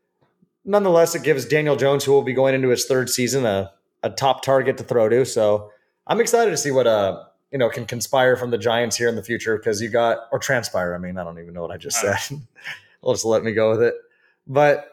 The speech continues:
Speaker 1: 'cause of, um, having a top receiver in Golladay, having Daniel Jones, who I think is a solid quarterback. I mean, he at least makes things happen. And then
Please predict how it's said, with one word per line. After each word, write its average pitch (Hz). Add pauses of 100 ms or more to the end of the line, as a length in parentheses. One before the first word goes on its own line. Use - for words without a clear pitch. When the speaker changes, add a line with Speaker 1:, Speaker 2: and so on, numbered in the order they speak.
(600)
Speaker 1:
'cause 135
of, 120
um, 101 (680)
having 165
a 156
top 160
receiver 156
in 147
Golladay, 147
having 135
Daniel 139
Jones, 135
who 135
I 180
think 139
is 107 (600)
a 120
solid 113
quarterback. 113
I 135
mean, 123
he 131
at 131
least 139
makes 127
things 123
happen. 135
And 117
then 110